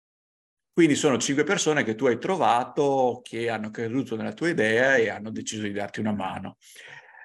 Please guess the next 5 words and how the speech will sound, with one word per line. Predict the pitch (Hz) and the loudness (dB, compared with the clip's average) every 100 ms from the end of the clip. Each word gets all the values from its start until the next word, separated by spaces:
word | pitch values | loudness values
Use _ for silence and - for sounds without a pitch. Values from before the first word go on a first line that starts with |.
| _ _ | _ _
Però | - 220 156 104 - | 4 8 8 4 0
al | 127 135 143 135 | 2 4 2 -2
di | 139 | -4
fuori | 131 - 160 196 233 180 | -2 4 4 6 2 0
delle, | 123 139 135 127 117 | 2 2 2 0 -2